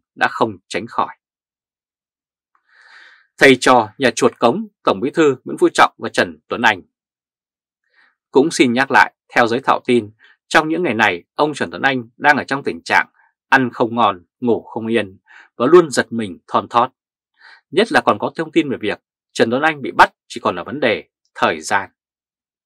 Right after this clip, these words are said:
Trong công tác nhân sự, Tổng Bí thư Nguyễn Phú Trọng thì luôn khẳng định không đưa vào Ban Chấp hành Trung ương những phần tử cơ hội chính trị có biểu hiện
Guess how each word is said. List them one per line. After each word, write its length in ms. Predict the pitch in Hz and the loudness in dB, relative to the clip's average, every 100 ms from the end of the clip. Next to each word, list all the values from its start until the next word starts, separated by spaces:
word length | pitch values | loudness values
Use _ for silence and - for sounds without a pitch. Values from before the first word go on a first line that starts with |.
| _ _ - - _ _ | _ _ -20 -20 _ _
Trong 220 | - 131 | 2 2
công 160 | 123 110 | 0 -4
tác 140 | 147 | -4
nhân 160 | 135 107 | -4 -4
sự, 320 | - 104 - _ _ - | -2 -2 -4 _ _ -2
Tổng 180 | 107 87 | -2 -2
Bí 100 | 131 | -2
thư 160 | 143 123 | 0 0
Nguyễn 140 | 120 | -2
Phú 80 | 156 | -6
Trọng 200 | - 104 - | 0 0 0
thì 100 | - | -8
luôn 140 | 117 139 | -4 -4
khẳng 160 | - 101 | -6 -4
định 160 | 127 _ _ _ | -4 _ _ _
không 260 | - 170 | -2 2
đưa 120 | 175 160 | 2 2
vào 100 | - | 0
Ban 120 | 139 | -4
Chấp 100 | 160 | -4
hành 200 | 147 104 80 | -4 -4 -4
Trung 180 | - 139 | -4 -2
ương 120 | 131 | -2
những 100 | 131 | -4
phần 120 | 113 98 | -8 -6
tử 220 | 101 82 _ | -6 -8 _
cơ 120 | 131 | -2
hội 180 | 120 113 | 0 -2
chính 140 | - 131 | -6 -10
trị 300 | - 120 - _ _ - _ _ | -4 -4 -6 _ _ -20 _ _
có 140 | - 175 | 2 2
biểu 120 | 101 | 2
hiện 200 | 117 | -2